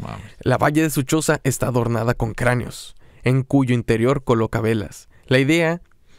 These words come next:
Speaker 2: de una casa con patas de gallina podría derivar de las cabañas de ciertos pueblos finnour-,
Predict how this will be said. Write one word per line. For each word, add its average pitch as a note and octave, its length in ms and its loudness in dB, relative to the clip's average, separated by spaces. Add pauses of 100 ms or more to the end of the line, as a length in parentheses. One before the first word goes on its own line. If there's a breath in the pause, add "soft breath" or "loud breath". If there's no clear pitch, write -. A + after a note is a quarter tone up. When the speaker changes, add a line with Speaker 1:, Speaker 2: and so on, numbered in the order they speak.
(220 soft breath)
Speaker 2:
de B2+ 280 2
una E3 280 2
casa C3+ 320 2
con A#2 180 -2
patas A#2 300 -2
de A2+ 60 -2
gallina A2+ 360 0
podría A2+ 380 0
derivar A2+ 420 0
de A#2 80 0
las A2+ 160 -2
cabañas A2+ 680 -2
de A#2 200 -2
ciertos - 420 -2
pueblos A#2 460 0 (500 soft breath)
finnour-, A#2+ 1200 0